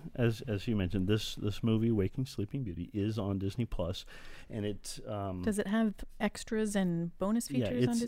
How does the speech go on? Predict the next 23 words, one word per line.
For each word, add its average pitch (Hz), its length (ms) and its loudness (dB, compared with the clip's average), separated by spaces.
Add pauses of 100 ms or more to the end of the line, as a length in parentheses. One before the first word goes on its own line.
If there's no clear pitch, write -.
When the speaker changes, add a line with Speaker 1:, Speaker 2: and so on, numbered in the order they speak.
Speaker 2:
Plus? 240 60 2
Speaker 1:
it's 240 100 -6
about 175 240 0
eighty-seven 160 500 2
minutes 107 240 2
long. 98 320 -4
Interestingly, 110 800 0
right 104 200 0
about 101 280 -2
the - 40 -10
same 101 320 0
length 98 280 -4
as 98 200 -2
an 110 160 -6
animated 87 420 -6
feature. - 320 -8 (380)
Um, 113 220 6 (500)
on 147 200 2
Disney 202 300 2
Plus, - 360 2
there 117 260 4
are 127 280 4
three, 101 760 0